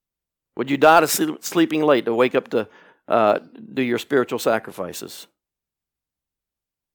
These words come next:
That's strong. That's strong. Would you die to being angry and be kind to the one who made you angry? Mamie?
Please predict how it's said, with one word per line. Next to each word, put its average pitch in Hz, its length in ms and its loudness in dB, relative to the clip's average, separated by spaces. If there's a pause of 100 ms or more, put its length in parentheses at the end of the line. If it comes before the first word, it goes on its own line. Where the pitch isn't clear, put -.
That's - 160 -10
strong. 135 460 -8 (1800)
That's 98 160 -12
strong. 120 460 -4 (1700)
Would 139 120 -6
you 139 60 -4
die 160 240 6
to 180 80 4
being 160 340 2
angry 156 680 -4 (1300)
and 110 120 -10
be 117 120 -6
kind 120 500 -2
to 104 80 -10
the 95 80 -8
one 104 200 -6
who 113 100 -12
made 110 320 -8
you - 180 -18 (880)
angry? 73 400 -14 (2250)
Mamie? 135 400 -4